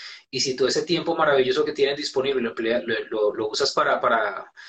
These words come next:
para edificarte, pues obviamente tu mente no solo te lo va a agradecer, sino que vas a crecer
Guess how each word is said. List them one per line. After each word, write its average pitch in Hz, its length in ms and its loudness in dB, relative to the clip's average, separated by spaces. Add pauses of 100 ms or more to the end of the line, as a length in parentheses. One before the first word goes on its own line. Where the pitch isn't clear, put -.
(220)
para 135 240 2
edificarte, 127 800 2
pues 147 200 2
obviamente 127 480 4
tu 123 140 -2
mente 127 640 2
no 110 140 -6
solo 143 240 2
te 156 100 2
lo 131 140 4
va 117 80 4
a 117 60 4
agradecer, 143 500 2
sino 117 260 -4
que 131 120 0
vas 127 180 4
a 131 80 0
crecer 127 440 -4